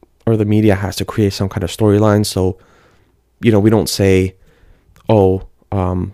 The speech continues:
Lawrence is first overall in, in, in December," and we kinda keep that storyline for the next four or five months.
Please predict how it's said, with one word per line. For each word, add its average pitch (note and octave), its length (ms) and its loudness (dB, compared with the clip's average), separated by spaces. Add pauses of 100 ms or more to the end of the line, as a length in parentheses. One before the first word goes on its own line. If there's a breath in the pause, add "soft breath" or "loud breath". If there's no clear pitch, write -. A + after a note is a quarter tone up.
Lawrence A2 300 2
is G2+ 80 -6
first A2 300 0
overall G2 420 2
in, F#2+ 120 -4
in, F#2 300 -4
in F#2+ 120 -2
December," F#2+ 400 -2
and F#2 160 -2
we F#2+ 260 -4 (600 soft breath)
kinda F#2 220 0
keep - 280 -4
that F#2 360 0 (1300)
storyline G2 580 2
for G2+ 100 -10
the G2 80 -2
next F#2+ 240 -4
four G#2 120 -2
or G2+ 60 -2
five F#2+ 200 -2
months. F2+ 400 -6